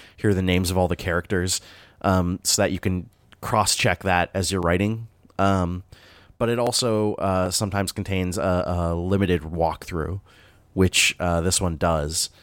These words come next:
So there is a, there is, there wasn't actually a wa-, there was a walkthrough that I had access to.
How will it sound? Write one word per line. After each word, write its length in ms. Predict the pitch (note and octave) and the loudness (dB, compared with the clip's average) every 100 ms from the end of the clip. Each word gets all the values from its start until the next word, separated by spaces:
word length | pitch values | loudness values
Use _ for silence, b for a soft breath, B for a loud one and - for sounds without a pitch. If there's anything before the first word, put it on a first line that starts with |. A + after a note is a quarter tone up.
| b b b _ _ _ _ _ - - | b b b _ _ _ _ _ -20 -6
So 200 | - C#3 | -2 2
there 140 | C3 D3 | 2 2
is 160 | F#3+ | 0
a, 100 | F3 | 0
there 260 | C#3 B2+ C#3 | 0 0 0
is, 180 | C#3 - | 0 -2
there 140 | B2+ | -2
wasn't 280 | C3 D3 D3+ | 0 0 2
actually 580 | C3+ - C3+ B2 A#2 G#2+ | 0 0 0 2 2 2
a 40 | |
wa-, 180 | G2+ G2+ E2 | 2 0 0
there 160 | A2+ | 0
was 200 | G#2+ A#2+ | 2 0
a 120 | A#2 A2 | 0 2
walkthrough 420 | G#2+ A2 A#2+ G2+ | 0 0 -2 0
that 100 | G2 | 2
I 100 | F#2+ | 0
had 220 | G2+ G2+ | 0 -2
access 500 | - G#2 - A2+ - - | 0 -2 0 0 0 -2
to. 380 | F#2+ E2 E2 | -2 0 -2